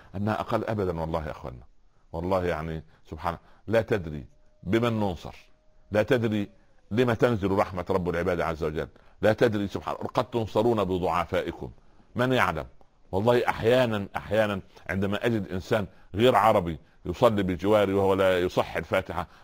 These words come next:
أقول: "والله إن شاء الله دي صلاة مقبولة من أجل هذا الرجل الصالح الذي على فطرته وعلى هويته". ونحن مكلفون أن نعلمه،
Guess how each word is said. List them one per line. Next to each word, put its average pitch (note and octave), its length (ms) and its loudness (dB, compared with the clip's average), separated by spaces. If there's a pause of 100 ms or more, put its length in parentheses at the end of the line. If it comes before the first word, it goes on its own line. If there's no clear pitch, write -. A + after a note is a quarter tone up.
(100)
أقول: F#2+ 160 0
"والله F#2 200 2
إن F2 100 -2
شاء G2 240 -2
الله E2+ 220 -2 (280)
دي F#2 80 -2
صلاة F#2+ 240 0
مقبولة E2+ 460 -2
من E2 240 -6
أجل F#2 180 -2
هذا E2+ 260 -4
الرجل D#2+ 260 -4
الصالح D#2+ 420 -4 (260)
الذي F#2 300 0
على G2 220 2
فطرته G2+ 480 -2 (440)
وعلى F2 340 2 (240)
هويته". F#2+ 300 2 (160)
ونحن G2+ 300 0
مكلفون F#2 560 -4
أن E2+ 100 -4
نعلمه، E2 540 -4